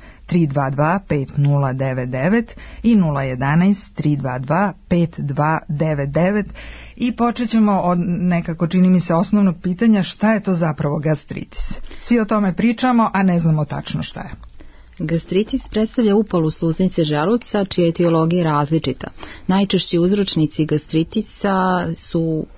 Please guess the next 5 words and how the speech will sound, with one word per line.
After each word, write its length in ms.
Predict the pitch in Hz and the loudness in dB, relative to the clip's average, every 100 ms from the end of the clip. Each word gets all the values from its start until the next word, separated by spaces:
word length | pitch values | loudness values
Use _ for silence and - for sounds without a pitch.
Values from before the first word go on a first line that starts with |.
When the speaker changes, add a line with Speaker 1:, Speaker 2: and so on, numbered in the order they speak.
| - | -2
Speaker 2:
nepravilna 560 | 160 160 160 147 151 147 | 0 2 0 0 0 0
ishrana, 720 | 180 - - 190 175 170 160 | -2 -4 -2 0 0 0 -2
Helicobacter 800 | - 170 160 156 151 143 - - | -2 0 0 0 -2 -2 -6 -4
pylori 360 | 190 196 190 | 0 2 2
infekcija, 840 | 185 180 - 170 - - 180 165 | 0 -2 -2 -4 -6 -6 -2 0